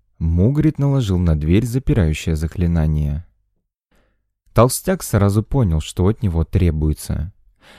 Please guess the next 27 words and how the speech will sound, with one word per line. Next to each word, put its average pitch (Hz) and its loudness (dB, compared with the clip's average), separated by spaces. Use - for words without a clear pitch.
Он 98 4
снял 180 0
пирамидальный 95 4
шлем 139 0
и 95 4
резким 87 0
движением 107 0
воткнул 131 0
его 123 -2
острием 78 0
в - -8
стол. 78 -2
Небольшое 92 4
заклинание, 85 2
и 87 2
изображение 85 2
в - -6
комнате 135 0
поплыло. 82 -2
Магринц 92 4
активизировал 135 0
мощный 98 2
артефакт 95 -2
против 135 -2
подслушивания 90 0
и - -4
подглядывания. 80 0